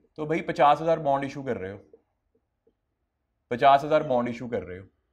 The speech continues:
ठीक हो गई बात। तो अगर आपने इंटरेस्ट, अ, पेमेंट कैलकुलेट करनी है तो क्या करेंगे, ये पचास मिलियन के ऊपर दस परसेंट लगा दो, पचास मिलियन के ऊपर दस परसेंट लगा दो,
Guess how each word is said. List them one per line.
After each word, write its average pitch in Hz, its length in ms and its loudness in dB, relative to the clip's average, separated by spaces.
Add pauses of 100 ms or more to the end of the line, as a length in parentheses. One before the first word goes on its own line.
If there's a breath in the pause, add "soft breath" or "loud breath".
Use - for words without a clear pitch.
(440)
ठीक 143 140 -2
हो 185 80 -2
गई 214 120 -4
बात। 196 320 -2 (580)
तो 151 100 2 (180)
अगर 147 180 4
आपने 175 240 2
इंटरेस्ट, 170 340 -4
अ, 160 460 -2
पेमेंट 160 280 -2
कैलकुलेट 180 420 -6
करनी 175 200 -6
है 185 80 -6
तो 175 100 -8
क्या 170 160 4
करेंगे, 135 380 -6 (380)
ये 143 140 -4
पचास 147 440 4
मिलियन 165 240 -8
के 165 80 -10
ऊपर 175 160 -8
दस 135 180 -4
परसेंट 143 300 -12
लगा 165 180 0
दो, 156 120 -10 (880)
पचास 135 320 6
मिलियन 151 240 -8
के 160 60 -8
ऊपर 160 180 -6
दस 143 220 -4
परसेंट 151 240 -8
लगा 156 220 2
दो, 143 160 -10